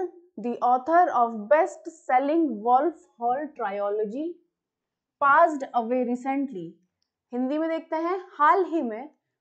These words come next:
बुकर पुरस्कार विजेता और सबसे अधिक बिकने वाली वुल्फ हॉल ट्रिलॉजी की लेखिका डैश का निधन हो गया। यानी कौन सी लेखिका है जिनका निधन हुआ है?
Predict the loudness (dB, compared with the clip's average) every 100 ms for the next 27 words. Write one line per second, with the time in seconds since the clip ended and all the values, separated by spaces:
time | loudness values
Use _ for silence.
0 | -12 -6 -2 2 2 2 -2 -2 -2 -2
1 | -2 -4 0 0 0 -6 -6 _ _ _
2 | -10 -10 -4 -4 -4 -4 -2 -2 -2 -4
3 | -6 -6 -8 -6 -4 -4 -2 -4 -4 -6
4 | -8 -6 -6 -6 _ _ 0 4 4 0
5 | -12 _ _ _ -10 -6 0 0 0 -2
6 | -4 -4 -4 -2 -2 -2 -2 -6 -2 -2
7 | -4 _ _ _ _ -16 -2 2 2 0
8 | -10 -8 -6 -6 -8 -10 -12 -10 -10 -10
9 | -12 -12 -14 -14 -12 -6 -6 -4 -4 -4
10 | -4 -6 -8 -8 -8 -8 -6 -6 -6 -8
11 | -8 -6 -6 -6 -8 -12